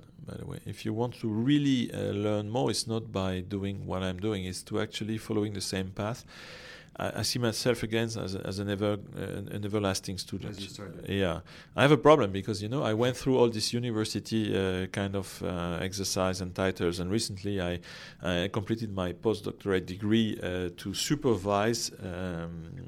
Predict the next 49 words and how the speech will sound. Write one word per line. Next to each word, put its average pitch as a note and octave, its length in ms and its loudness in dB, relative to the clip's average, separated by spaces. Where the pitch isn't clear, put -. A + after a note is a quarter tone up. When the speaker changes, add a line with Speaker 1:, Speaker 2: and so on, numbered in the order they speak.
Speaker 1:
a F2+ 100 -6
P G#2 200 0
H F2 160 0
D. - 220 -4
So - 140 -4
it F#2 100 -2
mean, A#2+ 220 -4
be, A#2+ 160 -2
why? C3+ 320 6
Because D#3 340 -2
I A#2+ 180 0
want D3+ 500 -2
to, A#2 340 0
I, A2 180 2
I B2+ 40 0
don't E3 180 2
want D3 400 -4
to A#2 140 -2
be A2+ 240 0
the A2+ 120 4
one A2+ 240 2
who G#2+ 80 -4
knows B2 400 0
supervising A2+ 640 0
people A2 260 -6
who A2 80 -2
don't G#2 300 -4
know. A2+ 300 -2
First G#2 240 -4
of A#2 80 0
all, B2 60 4
I - 20 2
want G#2 180 0
to A2 80 -6
supervise F#2+ 520 -2
P G2+ 160 4
H - 180 0
D G2+ 100 0
students, E3 360 0
so - 280 0
basically C#3+ 460 2
the, A#2 180 0
the, G#2 220 0
the, G2+ 220 2
the G2 380 -6
knowledgeable A2 720 2
person D3 380 2
are G#2+ 140 4
them, G2 380 2